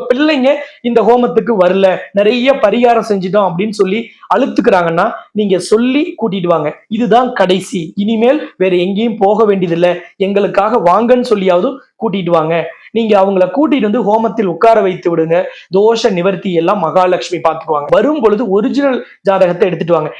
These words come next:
இந்த ஹோமத்துல ஒரு பிரிவு என்ன அப்படின்னா, அந்த ஜாதகத்தை ஹோமத்திலையும் மகாலட்சுமியின் பூஜையிலையும் மறுபடியும் வச்சு அந்த தோஷ நிவர்த்தி பண்ணி நீங்க கிளம்பும் போது ஜாதகம் உங்க கையில கொடுத்துடுவோம். ஒருவேளை உங்க குழந்தைங்க வெளிநாட்டுல இருக்காங்க அப்படின்னா, அந்த குடும்ப உறுப்பினர்கள்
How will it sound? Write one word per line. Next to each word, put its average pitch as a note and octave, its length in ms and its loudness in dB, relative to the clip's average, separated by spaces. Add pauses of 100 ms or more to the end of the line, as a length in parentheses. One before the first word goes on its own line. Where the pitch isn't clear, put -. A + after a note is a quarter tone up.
இந்த A3+ 160 0
ஹோமத்துல A#3+ 640 4 (240)
ஒரு C4 280 0
பிரிவு C#4+ 300 2
என்ன G#3 220 0
அப்படின்னா, F3+ 320 0 (180)
அந்த G3+ 220 0
ஜாதகத்தை G#3 720 2
ஹோமத்திலையும் G3+ 680 -2 (240)
மகாலட்சுமியின் A#3 800 0
பூஜையிலையும் G#3+ 580 -2
மறுபடியும் G3+ 520 0
வச்சு F3+ 220 -4 (240)
அந்த F#3 320 -2
தோஷ B3 260 2
நிவர்த்தி G3+ 380 0
பண்ணி G3+ 200 -2
நீங்க F#3+ 240 -4
கிளம்பும் G#3 400 -2
போது F#3+ 120 -4 (240)
ஜாதகம் G#3 480 0
உங்க F3 100 -2
கையில F3 180 0
கொடுத்துடுவோம். E3 600 0 (300)
ஒருவேளை B3 580 4 (160)
உங்க G#3 180 0
குழந்தைங்க A#3+ 600 0
வெளிநாட்டுல A#3 460 0
இருக்காங்க F3 280 0 (220)
அப்படின்னா, E3+ 260 -2 (220)
அந்த F3+ 240 -2
குடும்ப D4+ 280 0 (120)
உறுப்பினர்கள் A3 680 0